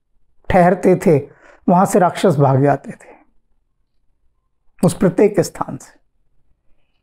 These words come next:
जहाँ-जहाँ चरण पड़े राम के, वहाँ से राक्षस एकदम भाग लिए।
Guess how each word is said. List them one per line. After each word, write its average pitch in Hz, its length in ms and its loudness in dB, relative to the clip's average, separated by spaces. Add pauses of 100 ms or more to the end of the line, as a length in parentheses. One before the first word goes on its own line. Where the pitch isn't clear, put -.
(960)
जहाँ-जहाँ 226 460 2
चरण 185 360 2
पड़े 156 300 2
राम 127 280 0
के, 127 260 -8 (2000)
वहाँ 190 200 2
से 214 140 0
राक्षस 180 440 0
एकदम 190 320 2
भाग 156 280 0
लिए। - 420 -6